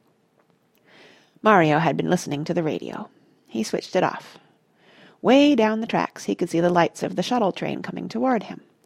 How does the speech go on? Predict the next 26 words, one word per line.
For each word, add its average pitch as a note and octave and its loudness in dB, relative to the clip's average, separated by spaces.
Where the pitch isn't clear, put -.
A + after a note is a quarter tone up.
On G#3+ 4
the G#3+ 4
level A#3 6
of F#3 2
the F3 -2
station F#3+ -2
where F3 0
the D3+ -2
newsstand E3+ -2
was, D3+ -2
the G#3 4
only B3+ 2
tracks - -2
were G3+ 0
the G3 0
ones D#3+ -2
on F#3 -2
which - -6
the F3 -4
shuttle - -4
ran. - -8
That C4 4
was G3+ 2
a E3+ -2
short G3+ 2
train C3+ -6